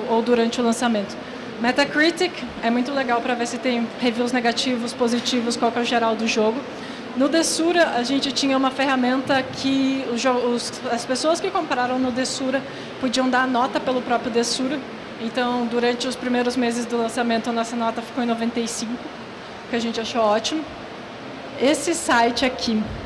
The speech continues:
por favor, tatuem ele na testa de vocês, no lugar que vocês podem ver o mais visível possível. Esse site,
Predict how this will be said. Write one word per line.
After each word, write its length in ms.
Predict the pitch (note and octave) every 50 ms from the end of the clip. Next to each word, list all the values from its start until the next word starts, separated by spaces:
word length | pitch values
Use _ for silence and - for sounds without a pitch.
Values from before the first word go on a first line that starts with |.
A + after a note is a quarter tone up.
| - - - - - - - - - - - - - - - - - - - -
por 100 | - B3+
favor, 380 | B3 - C4+ B3+ A#3 C4 C4+ C4
tatuem 720 | C4+ C#4+ C#4 C4+ C#4 - D#4 D#4+ E4 F4 F4 F4 D#4+ C#4+
ele 340 | B3+ B3+ C#4 C#4+ D4 D4+ D4+
na 160 | C#4+ C#4 C4
testa 540 | C4 - - C4+ C4 D4 D4+ D4+ - E4 D4+
de 120 | B3+ C#4+ D4
vocês, 800 | C4 C#4 D4+ D4 - - - A#3+ G#3 A3 G#3+ G3+ - - - -
no 120 | A3+ A3
lugar 260 | A#3 A3+ A#3 A#3+ A#3+
que 80 | A#3+ C#4
vocês 320 | B3 B3+ B3+ - C4 B3
podem 380 | - - C4+ C4+ C4 C4+ C#4 C4+
ver 180 | A#3+ C4 C4
o 60 | B3 B3+
mais 500 | B3 B3 B3 B3+ C4+ D4 E4 E4+ E4 E4
visível 420 | E4 D#4+ C4+ C4+ C#4 C4 D4 D4 -
possível. 400 | - C#4+ - - C4+ A3+ F#3+ G#3 G3+ - - - - - - - - -
Esse 220 | A#3+ A#3+ C#4 C#4
site, 480 | C4 - D4 B3+ C4 C4 B3+ - C4